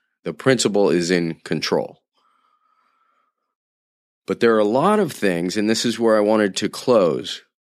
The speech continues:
that you do have control over. And the question I want to pose at the end of this is, can control actually be a choice? So when Harv says,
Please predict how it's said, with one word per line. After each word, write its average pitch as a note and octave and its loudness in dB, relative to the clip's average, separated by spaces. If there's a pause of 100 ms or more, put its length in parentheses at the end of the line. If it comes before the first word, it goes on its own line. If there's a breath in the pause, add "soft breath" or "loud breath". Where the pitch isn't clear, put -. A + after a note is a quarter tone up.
(120)
that G2+ 0
you G#2+ 2
do A#2 2
have G#2+ -2
control D#2+ -2
over. C#2 -4
And G2 -6
the F#2 -2
question F#2 -4 (680 soft breath)
I F#2+ 0
want G2 2
to F2 0
pose G#2+ 2
at F2 0
the F2 2
end G#2 4
of F2 0
this E2 -4
is, D2+ -6 (1900)
can A#2+ 0
control A2+ 0
actually G2 -2
be F2+ 0
a E2 -4
choice? - -4 (1400)
So - -6
when F#2 0
Harv G#2+ 0
says, G2 2